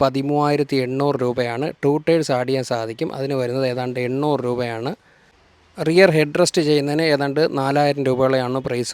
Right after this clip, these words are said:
വരുന്നത്. ഇപ്പം നമ്മൾ ഈ വാഹനത്തിൽ റിയർ ഹെഡ് റെസ്റ്റ് ആഡ് ചെയ്തുകൊണ്ടിരിക്കുകയാണ്. ഈ രീതിയിൽ സീറ്റൊക്കെ ഇളക്കിയിട്ടാണ് നമ്മൾ ഒറിജിനൽ ലോക്ക് വെച്ചിട്ടാണ് റിയർ ഹെഡ് റെസ്റ്റുകൾ ആഡ് ചെയ്യുന്നത്. അപ്പോൾ ഒരു ബേസ് മോഡൽ ബ്രസ്സ എടുത്തു കഴിഞ്ഞാൽ ടോപ്പ് മോഡലിലേക്ക് കൺവേർട്ട് ചെയ്യാനുള്ള A to Z പ്രോഡക്റ്റുകൾ നമ്മുടെ കയ്യിൽ അവൈലബിൾ ആണ്. കൊല്ലം,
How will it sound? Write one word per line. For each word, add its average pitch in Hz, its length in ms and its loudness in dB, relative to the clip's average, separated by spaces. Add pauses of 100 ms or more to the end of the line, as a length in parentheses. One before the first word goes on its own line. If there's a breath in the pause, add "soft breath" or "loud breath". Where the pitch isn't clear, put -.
വരുന്നത്. 120 340 -6
ഇപ്പം 156 200 -4
നമ്മൾ 143 180 -4
ഈ - 80 -2
വാഹനത്തിൽ 131 340 -4 (140)
റിയർ 135 240 -2
ഹെഡ് 123 240 -6
റെസ്റ്റ് 135 260 -4 (140)
ആഡ് 123 160 -4
ചെയ്തുകൊണ്ടിരിക്കുകയാണ്. 120 680 -6 (120)
ഈ - 20 -4 (100)
രീതിയിൽ 131 240 -6 (100)
സീറ്റൊക്കെ 135 480 -6
ഇളക്കിയിട്ടാണ് 120 600 -6
നമ്മൾ 127 180 -6 (380)
ഒറിജിനൽ 147 480 -4
ലോക്ക് 127 300 -2
വെച്ചിട്ടാണ് 120 440 -6 (140)
റിയർ 123 240 -4
ഹെഡ് 123 220 -10
റെസ്റ്റുകൾ 127 400 -4
ആഡ് 113 160 -4
ചെയ്യുന്നത്. 117 360 -6 (220)
അപ്പോൾ 170 160 10
ഒരു 180 160 8
ബേസ് 165 240 6
മോഡൽ 175 260 6
ബ്രസ്സ 139 180 2 (120)
എടുത്തു 139 180 2
കഴിഞ്ഞാൽ 135 260 2 (120)
ടോപ്പ് 143 240 6
മോഡലിലേക്ക് 151 500 2
കൺവേർട്ട് 139 300 0
ചെയ്യാനുള്ള 139 280 2 (120)
A 180 180 4
to 180 160 8
Z 160 240 0
പ്രോഡക്റ്റുകൾ 143 440 2 (100)
നമ്മുടെ 131 180 -2
കയ്യിൽ 135 180 2
അവൈലബിൾ 131 380 0 (140)
ആണ്. 127 120 -4 (140)
കൊല്ലം, 139 240 -4